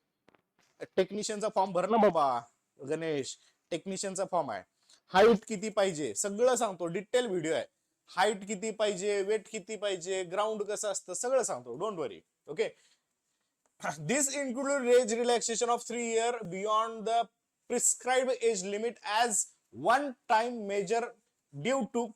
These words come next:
covid nineteen pandemic. यामुळं तीन वर्षाचं एज रिलॅक्सेशन यांनी जास्त करून दिलेलं आहे. तसं रि-, अ, पाच वर्षाचं असते, पण अठ्ठावीस वर्ष म्हणजे पंचवीस वर्षाच्या ऐवजी अठ्ठावीस वर्ष इथं एज रिलॅक्सेशन पाहायला मिळतंय. सर, फीस किती आहे?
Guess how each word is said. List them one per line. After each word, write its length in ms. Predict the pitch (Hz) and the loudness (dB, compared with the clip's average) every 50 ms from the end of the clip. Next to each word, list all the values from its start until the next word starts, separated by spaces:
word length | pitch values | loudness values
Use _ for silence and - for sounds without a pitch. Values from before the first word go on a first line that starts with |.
| - 233 | 0 0
covid 340 | 226 208 214 233 233 233 | 2 2 2 4 2 2
nineteen 500 | 233 220 208 202 190 160 - 220 233 240 220 _ - | 2 2 -2 -4 -4 -6 -6 -6 -6 -6 -8 _ -4
pandemic. 460 | 196 180 175 175 180 170 185 202 220 165 - - _ - | -4 -4 -4 -4 -6 -6 -2 -2 -2 -4 -6 -14 _ -4
यामुळं 400 | 180 180 185 214 208 196 190 220 | 0 0 0 0 0 0 -2 -2
तीन 240 | 202 - 240 247 247 | -4 -6 -8 -4 -4
वर्षाचं 380 | 233 233 233 - 202 180 196 | -2 -2 -2 -4 -4 -4 -4
एज 280 | 208 196 208 190 196 175 | -4 -2 0 -2 -2 -2
रिलॅक्सेशन 500 | 170 180 185 180 - - 165 - 196 180 | -2 -2 -4 -4 -4 -6 -10 -10 -10 -10
यांनी 280 | 165 165 175 214 175 | -10 -10 -10 -10 -8
जास्त 280 | 160 180 165 - - - | -6 -6 -6 -6 -8 -10
करून 280 | 170 143 143 147 180 214 | -12 -10 -10 -10 -10 -8
दिलेलं 240 | 226 214 202 160 | -8 -4 -2 -2
आहे. 80 | 135 110 - _ _ _ _ _ - | -2 -2 -4 _ _ _ _ _ -6
तसं 200 | 190 185 - 214 | -4 -4 -2 -2
रि-, 300 | 208 196 208 208 214 220 | -4 -4 -2 0 0 2
अ, 220 | 190 190 180 175 175 175 - _ _ _ _ - | 2 2 0 0 0 -2 -4 _ _ _ _ 2
पाच 200 | 202 208 214 214 | 2 2 2 2
वर्षाचं 340 | 214 208 180 - 208 190 220 | 0 -2 -2 -2 -4 -4 -4
असते, 220 | 208 - - 208 233 254 _ _ _ _ - | -4 -4 -6 -8 -10 -10 _ _ _ _ -14
पण 80 | - 190 165 | -14 -12 -6
अठ्ठावीस 460 | - - 180 - - 214 220 220 - 214 | -4 -4 -4 -2 -2 -2 -2 -2 -2 -2
वर्ष 200 | 185 151 - 165 | -2 -2 -4 -6
म्हणजे 180 | 151 151 160 | -8 -8 -8
पंचवीस 420 | 165 - 190 185 170 214 226 - 226 | -6 -6 -8 -8 -6 -8 -8 -6 -6
वर्षाच्या 320 | 208 - - 208 196 208 | -6 -6 -6 -4 -4 -2
ऐवजी 200 | 196 190 196 220 | -4 -2 -2 0
अठ्ठावीस 420 | 233 208 190 - 202 190 185 - | -2 -2 -2 -4 -6 -6 -6 -6
वर्ष 160 | 190 170 - - | -8 -8 -8 -8
इथं 220 | 175 160 - 214 214 - | -8 -6 -8 -8 -8 -4
एज 240 | 196 180 165 156 | -4 -4 -4 -4
रिलॅक्सेशन 440 | 156 170 165 160 - - 135 147 190 233 - | -4 -4 -4 -4 -6 -10 -12 -14 -14 -10 -4
पाहायला 260 | 240 185 170 147 123 | -4 -2 -2 -2 -6
मिळतंय. 300 | 110 101 - - 90 78 _ _ _ _ _ _ _ _ _ _ | -8 -10 -18 -20 -20 -20 _ _ _ _ _ _ _ _ _ _
सर, 360 | - - - 269 262 240 214 226 - _ _ _ _ _ | -4 0 2 4 6 4 4 2 -2 _ _ _ _ _
फीस 340 | - - 220 269 302 262 226 | -8 -2 0 2 2 2 0
किती 220 | 226 233 185 196 | -2 -4 -2 0
आहे? 240 | 175 143 117 98 90 | 0 0 0 -2 -6